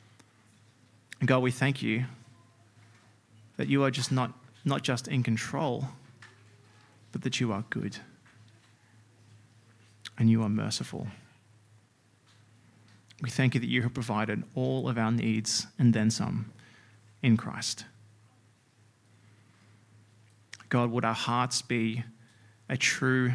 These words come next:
reflection of the goodness and kindness that you have shown us? Would we bow down in worship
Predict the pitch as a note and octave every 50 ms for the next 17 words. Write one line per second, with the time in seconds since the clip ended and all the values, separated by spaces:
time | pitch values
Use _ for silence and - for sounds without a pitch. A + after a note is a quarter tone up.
0 | - - - B2+ A2+ - - B2 A#2 A#2 - - - - - - B2 - - -
1 | - - - - - - _ _ - - - - B2 C#3 - - C3 A#2+ B2+ B2+
2 | B2 B2+ - - - - - B2 A2 - - - A2+ A#2+ A#2+ A#2 A2 A2+ - -
3 | - - - B2 A#2+ A#2+ G#2+ A2+ A2 - - - A2 A2+ A2+ G#2+ A2 - - -
4 | - - _ _ _ _ _ _ _ - - - - _ _ _ _ _ _ _
5 | _ _ _ _ _ _ - - _ _ - - - - - C3+ B2 B2+ B2+ A#2+
6 | - B2 B2 B2 B2+ A#2 A#2+ A#2+ B2 B2+ B2+ A#2 G#2 - C3 A#2 A#2 A#2 A#2+ A#2+
7 | B2 A#2+ - B2 G#2+